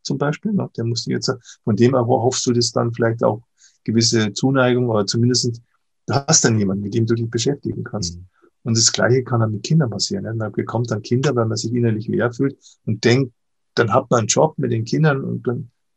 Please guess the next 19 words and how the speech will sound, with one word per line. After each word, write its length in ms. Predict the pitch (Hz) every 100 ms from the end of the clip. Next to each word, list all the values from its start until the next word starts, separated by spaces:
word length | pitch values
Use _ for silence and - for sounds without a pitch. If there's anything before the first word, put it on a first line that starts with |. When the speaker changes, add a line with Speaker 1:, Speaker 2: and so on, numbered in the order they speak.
| _ _ _ _
Speaker 1:
hat 220 | - 127
man 160 | 117 117
was 160 | 117 -
<laughs> 20 |
sozusagen 560 | - - 123 117 123 113
auch 120 | 110
zu 120 | 113
tun 360 | 101 156 196 160
und, 200 | 117 117 - - _ _
und, 220 | 120 117
und, 160 | 120 120
und 240 | 120 117
kann, 380 | - 123 135 -
kann 240 | - 113 -
dann 200 | 123 120
dieser 220 | 117 123
inneren 300 | 123 131 120
Leere 300 | 104 101 113
entkommen. 680 | 113 113 117 95 95 110